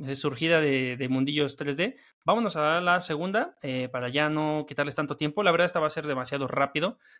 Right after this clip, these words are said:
Eh, les voy a dejar el link en la descripción, o si se meten a U X tools punto co diagonal survey, van a poder encontrar ya la encuesta de, eh, de, de herramientas de U X para este año dos mil veintitrés. Para el cierre de este año dos mil veintitrés. Regularmente a finales de año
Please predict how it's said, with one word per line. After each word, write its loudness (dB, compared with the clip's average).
Eh, 2
les 2
voy 6
a 10
dejar 4
el 2
link 0
en 2
la 4
descripción, 0
o 2
si -4
se -2
meten 0
a 4
U 2
X -2
tools -2
punto -2
co 2
diagonal 0
survey, -4
van 0
a -4
poder -2
encontrar -2
ya 2
la 2
encuesta 0
de, 2
eh, -6
de, -4
de 2
herramientas 2
de -4
U 2
X -2
para 4
este 0
año 0
dos -4
mil -2
veintitrés. -4
Para 4
el -2
cierre -2
de -2
este -2
año 0
dos -2
mil 0
veintitrés. -2
Regularmente 2
a 0
finales -2
de 0
año -2